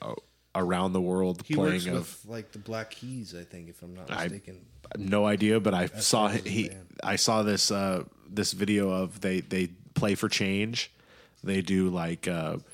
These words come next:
Speaker 1: covers and they do, like, around the world. Like, it's fucking weird. It, they, they have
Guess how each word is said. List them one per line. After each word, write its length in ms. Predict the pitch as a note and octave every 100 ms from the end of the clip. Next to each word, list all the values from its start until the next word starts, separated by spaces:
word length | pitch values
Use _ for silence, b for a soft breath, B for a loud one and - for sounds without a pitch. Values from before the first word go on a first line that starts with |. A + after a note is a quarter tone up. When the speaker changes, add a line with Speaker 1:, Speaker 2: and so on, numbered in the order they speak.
| B B -
Speaker 1:
covers 520 | G#2+ F#2 F#2+ F#2 -
and 140 | F#2
they 120 | F#2
do, 180 | F2+ F#2
like, 240 | F2+ E2+ - _ _ _ _ _
around 380 | F2+ F2+ F2+ F2+
the 60 | F2+
world. 640 | F2 F2+ F#2 F2 F2 -
Like, 260 | D#2 D2+ - - B B B B B -
it's 120 | -
fucking 340 | G#2+ F#2+ F#2+
weird. 320 | F2+ F2 E2
It, 200 | F2+ -
they, 140 | - G2+
they 200 | F#2+ G2+
have 320 | G#2 F#2